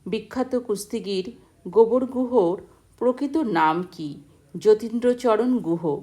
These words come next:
কুস্তিতে বিশ্ব লাইট হেভিওয়েট চ্যাম্পিয়নশিপ প্রথম কে জেতেন? যতীন্দ্রচরণ গুহ। আধুনিক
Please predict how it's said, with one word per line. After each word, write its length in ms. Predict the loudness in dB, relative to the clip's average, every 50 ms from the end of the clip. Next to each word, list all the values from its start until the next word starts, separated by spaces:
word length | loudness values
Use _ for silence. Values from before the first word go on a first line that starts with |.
| -10 -18 _ _ _ _ _ _ _
কুস্তিতে 540 | -4 -4 -4 -2 0 -2 -2 0 0 0 0 0 -2
বিশ্ব 340 | -4 -6 -8 -8 -8 -6 -4 -2 0
লাইট 380 | 2 4 4 4 2 2 -2 -8 -2 0
হেভিওয়েট 600 | 0 0 0 -2 -6 -2 4 4 4 4 4 0 -6
চ্যাম্পিয়নশিপ 800 | -2 -2 0 0 -2 0 0 -2 -2 -2 -6 -8 -6 -6 -6 -6 -8 -4 0
প্রথম 320 | 0 0 0 0 -4 -4 -4 -4 -6 -6
কে 140 | -4 -2 -2 -2
জেতেন? 480 | -2 0 0 0 0 0 -6 -8 -8 -8 -14 -16 -20 _ _ _ _ _ _ _ _ _ _ _ _ -20
যতীন্দ্রচরণ 1160 | -8 2 2 2 2 2 0 2 4 4 4 4 2 0 0 -2 0 2 2 4 4 2 0 -2 -4 -6
গুহ। 260 | -4 -4 -4 -4 -2 -4 -6 -6 -6 -14 -20 _ _ _ _ _ _ _ _ _
আধুনিক 460 | 2 2 2 2 2 0 0 0 0